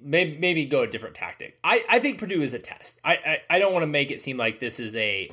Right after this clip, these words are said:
awful Purdue game and this is, you know, oh my God, their defense sucked. Their defense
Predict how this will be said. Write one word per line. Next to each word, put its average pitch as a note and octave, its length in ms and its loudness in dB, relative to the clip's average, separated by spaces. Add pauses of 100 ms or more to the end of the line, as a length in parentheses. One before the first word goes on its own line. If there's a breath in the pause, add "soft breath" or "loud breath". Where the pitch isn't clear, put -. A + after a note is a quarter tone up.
awful B2+ 400 -2
Purdue A2 440 -6
game G#2 340 -4
and G#2+ 200 -10
this G#2+ 200 -8
is, G#2+ 280 -10 (340)
you B2+ 120 -10
know, G#2 240 -10
oh B2+ 160 -2
my A2+ 120 0
God, A2+ 240 -2
their A2 100 -6
defense A2 400 -10
sucked. - 340 -10 (280 soft breath)
Their C4 100 2
defense A3 480 -2